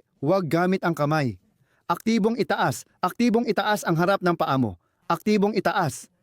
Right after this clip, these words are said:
tapos mag-relax ulit. Ngayon, susunod na ehersisyo, kaliwang bahagi, kaliwang bahagi, ibalik ang kaliwang paa. Pumasok na sa pag-unat, simula na ang ehersisyo.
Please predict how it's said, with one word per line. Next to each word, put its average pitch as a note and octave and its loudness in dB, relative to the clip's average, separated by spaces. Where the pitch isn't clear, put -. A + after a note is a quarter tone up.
tapos A#3 2
mag-relax E3+ 0
ulit. C#3 0
Ngayon, F3+ 2
susunod A#3+ 2
na G#3 0
ehersisyo, F#3 0
kaliwang E3 2
bahagi, F3 0
kaliwang D#3+ 2
bahagi, E3 0
ibalik D#3 2
ang E3 -2
kaliwang C#3+ 0
paa. C3+ -4
Pumasok D3+ 2
na C#3+ 0
sa D3 0
pag-unat, D3 2
simula D3 2
na D3+ 2
ang D#3+ -2
ehersisyo. A#2+ -2